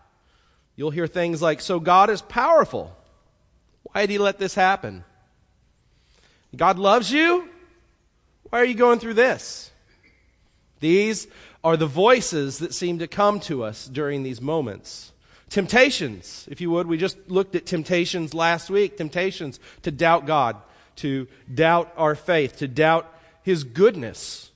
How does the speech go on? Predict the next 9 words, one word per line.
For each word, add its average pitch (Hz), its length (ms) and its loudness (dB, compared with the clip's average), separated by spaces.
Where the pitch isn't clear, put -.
ultimately, 156 600 -4
his 139 180 -12
goodness 156 500 -4
towards 180 400 -4
us. - 400 -12
And 143 160 -4
so 202 220 4
James 226 480 2
writes - 800 -2